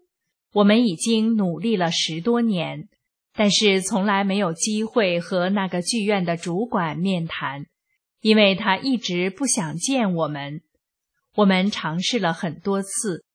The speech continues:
用了不同的办法，但是都无法见到他。二零一八年底，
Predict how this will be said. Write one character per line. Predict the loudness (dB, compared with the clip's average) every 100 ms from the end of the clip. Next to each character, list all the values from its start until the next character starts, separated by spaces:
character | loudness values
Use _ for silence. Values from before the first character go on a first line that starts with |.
| _ 2
用 | 4
了 | 6 4
不 | 2 -4
同 | -4 -6 -2
的 | -2
办 | -2 -4 -6
法， | -6 -10 -10 _ _ _
但 | 0 0
是 | 0 0 -2
都 | 0 0
无 | 0 -2 -2
法 | -2 -4 -6
见 | -4 -2 -2
到 | -4 -6
他。 | -8 -6 -6 -12 _ _ _ _ _ _ _ _
二 | 4 6
零 | 4 0 -2
一 | -2
八 | 0 0
年 | 0 0 -2 -4
底， | -6 -8